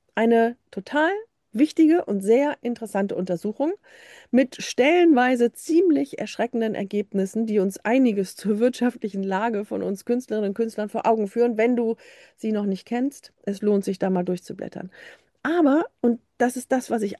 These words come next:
einfach so schade finde, gerade die politische Seite wurde dort leider nicht abgefragt. Das wäre eine gute Gelegenheit gewesen, einmal wirklich zu erfahren, wie Künstlerinnen und Künstler politisch denken.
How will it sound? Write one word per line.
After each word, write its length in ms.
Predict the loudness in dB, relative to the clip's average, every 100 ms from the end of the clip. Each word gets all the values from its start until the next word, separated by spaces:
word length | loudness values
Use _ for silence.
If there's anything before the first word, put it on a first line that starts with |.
| -4
einfach 260 | -2 -4
so 120 | -4
schade 360 | -4 0 2 2
finde, 340 | 2 2 2 0 -8 -20 _
gerade 400 | -2 2 4 4
die 100 | 4
politische 600 | 2 2 2 2 0 -2 -2
Seite 480 | -2 -2 -4 -6 -10 _
wurde 300 | -4 0 0
dort 240 | 0 -2 -2
leider 300 | -6 -4 -6
nicht 180 | -8
abgefragt. 580 | -14 -12 -12 -10 -12 -14 -20 -20 -12
Das 280 | -8 -6 2
wäre 500 | 4 6 4 2 0 -2
eine 280 | -2 0
gute 360 | 0 0 2 2
Gelegenheit 580 | 0 0 -2 -4 -6 -8
gewesen, 400 | -6 -4 -4 -6
einmal 420 | -4 -2 -2 -2
wirklich 360 | -2 -2 -4 -6
zu 120 | -8
erfahren, 540 | -8 -6 -4 -2 -2
wie 120 | -2
Künstlerinnen 560 | 0 -2 -2 -4 -4 -2
und 140 | -4
Künstler 280 | -4 -6 -8
politisch 480 | -6 -6 -6 -10 -6
denken. 440 | -4 -4 -6 -8